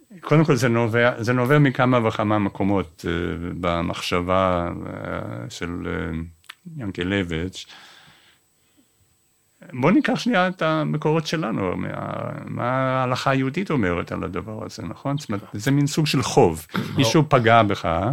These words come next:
Speaker 1: אז הוא חייב לך משהו. מה הוא
Speaker 2: Mm-hmm.
Speaker 1: חייב? הוא חייב את החרטה.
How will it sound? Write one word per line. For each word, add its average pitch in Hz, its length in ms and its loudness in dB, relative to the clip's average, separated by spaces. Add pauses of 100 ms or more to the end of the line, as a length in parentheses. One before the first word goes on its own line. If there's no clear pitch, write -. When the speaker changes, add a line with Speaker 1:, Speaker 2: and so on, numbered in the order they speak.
(600)
Speaker 1:
אז 101 120 -6
הוא 95 80 -4
חייב 147 400 4
לך 98 280 -2
משהו. 87 360 -8
מה 98 140 2
הוא 127 100 4
Speaker 2:
Mm-hmm. 87 40 -2
Speaker 1:
חייב? 104 380 2
הוא 107 120 -4
חייב 135 340 0
את 151 100 0
החרטה. 117 560 0